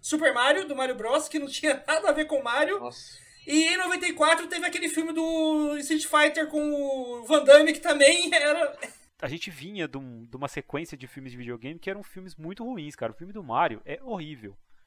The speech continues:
Speaker 3: Tipo, n-, não tem nada que salva naquele filme. Não tem nada que salva naquele filme. O, o, o filme Street Fighter é um, é uma piada,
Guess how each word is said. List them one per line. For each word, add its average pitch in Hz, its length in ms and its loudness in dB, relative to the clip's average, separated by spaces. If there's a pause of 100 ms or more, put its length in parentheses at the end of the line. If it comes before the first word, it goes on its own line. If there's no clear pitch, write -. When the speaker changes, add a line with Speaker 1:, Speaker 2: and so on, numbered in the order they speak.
Speaker 3:
Tipo, - 160 -20
n-, 143 300 -18
não 151 260 -20
tem 180 400 -6
nada 135 400 2
que - 100 -14
salva 117 300 -4
naquele 110 240 -16
filme. 107 360 -20 (640)
Não 127 60 -20
tem 156 140 -10
nada 139 320 0
que - 60 -20
salva 104 240 -6
naquele 107 240 -20
filme. 104 280 -20 (560)
O, 156 80 -8
o, 143 680 -4
o 143 40 -10
filme 226 200 -12
Street 180 240 -12
Fighter 139 480 0
é 151 120 2
um, 147 140 -2
é 175 80 -4
uma 196 100 0
piada, 202 720 6